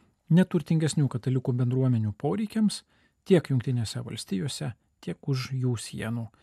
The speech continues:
Audiencijos dalyviams sakė Šventasis Tėvas. Jis minėjo vertingą draugijos paramą Puerto Riko ir Kubos katalikų bendruomenėms. Tokia parama išreiškia bažnyčios visuotinumą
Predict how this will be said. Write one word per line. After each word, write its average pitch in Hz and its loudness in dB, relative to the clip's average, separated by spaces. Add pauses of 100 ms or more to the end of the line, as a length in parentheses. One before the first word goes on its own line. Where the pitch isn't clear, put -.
(440)
Audiencijos 123 2
dalyviams 139 2 (380)
sakė 117 -6
Šventasis 143 0
Tėvas. 110 -6 (800)
Jis 160 2
minėjo 143 6
vertingą 139 6
draugijos 139 4
paramą 147 2
Puerto 135 2
Riko 160 2
ir 123 0
Kubos 165 0
katalikų 147 0
bendruomenėms. 156 0
Tokia 127 -8
parama 135 0
išreiškia 131 -2
bažnyčios 135 2
visuotinumą 139 0